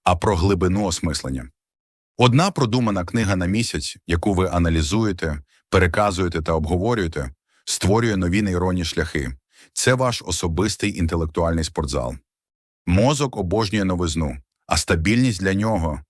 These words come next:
справжній ворог. Якщо ваше життя звелося до одних і тих же маршрутів,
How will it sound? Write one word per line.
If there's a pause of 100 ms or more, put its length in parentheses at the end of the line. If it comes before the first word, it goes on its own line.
(120)
справжній
ворог. (640)
Якщо
ваше
життя
звелося
до
одних
і
тих
же
маршрутів,